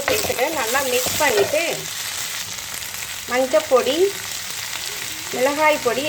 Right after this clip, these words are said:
ஏற்கனவே மிளகாய் சேர்த்துப்போம், பச்சை மிளகாய், அதனால மிளகாய் பொடியை நான் லைட்டா தான் சேர்க்குறேன்.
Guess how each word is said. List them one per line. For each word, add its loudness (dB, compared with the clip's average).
ஏற்கனவே 4
மிளகாய் 2
சேர்த்துப்போம், 4
பச்சை 0
மிளகாய், 6
அதனால 2
மிளகாய் 4
பொடியை 4
நான் 2
லைட்டா 2
தான் 2
சேர்க்குறேன். 2